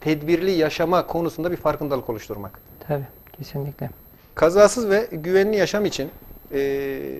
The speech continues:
Speaker 1: ne iş yaparsak yaparım, işte bu anlattığımız, e, kazaları da eğer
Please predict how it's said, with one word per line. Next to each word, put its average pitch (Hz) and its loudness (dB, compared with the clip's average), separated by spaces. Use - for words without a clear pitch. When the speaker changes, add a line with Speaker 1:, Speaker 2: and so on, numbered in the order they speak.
Speaker 1:
ne 156 -2
iş 220 -2
yaparsak 143 0
yaparım, 131 -2
işte 156 -8
bu 180 0
anlattığımız, 165 -2
e, 127 -6
kazaları 156 -2
da 143 2
eğer 143 -2